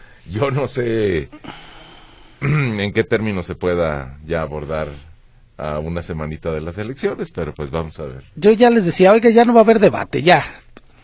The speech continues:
Speaker 2: Váyanse mejor a las calles con la gente", porque, pues, ya como que le agarraron el modo a estarse peleando nomás.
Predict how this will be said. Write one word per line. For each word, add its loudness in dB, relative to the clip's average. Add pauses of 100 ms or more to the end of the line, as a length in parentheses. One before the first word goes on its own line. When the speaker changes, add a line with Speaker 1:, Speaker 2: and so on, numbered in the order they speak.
(520)
Speaker 2:
Váyanse 4
mejor 4
a 4
las -2
calles 2
con -4
la -2
gente", 0
porque, -4 (520)
pues, -2
ya 6
como 0
que 0
le 2
agarraron 2
el 2
modo 4
a 4
estarse -2
peleando 0
nomás. -8